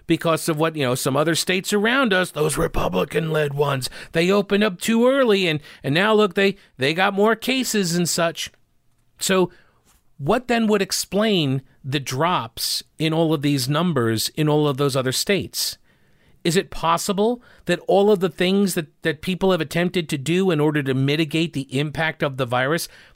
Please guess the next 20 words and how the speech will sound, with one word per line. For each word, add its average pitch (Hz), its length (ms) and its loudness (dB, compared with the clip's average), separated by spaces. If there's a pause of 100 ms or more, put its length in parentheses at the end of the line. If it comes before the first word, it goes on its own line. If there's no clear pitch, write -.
might 135 340 -4
not 170 240 -4
actually 143 540 -4
have 131 140 -2
had 131 280 -4
much 117 260 -4
of 127 80 -4
an 113 140 -6
impact 120 480 -4
at 123 80 0
all? 123 300 -2 (500)
Is 170 160 0
that 214 220 -2
possible? 208 640 -2 (1300)
Do 185 120 2
we 202 100 2
get 196 220 -2
anybody 202 640 -2 (280)
that 165 140 -4
challenges 190 920 -2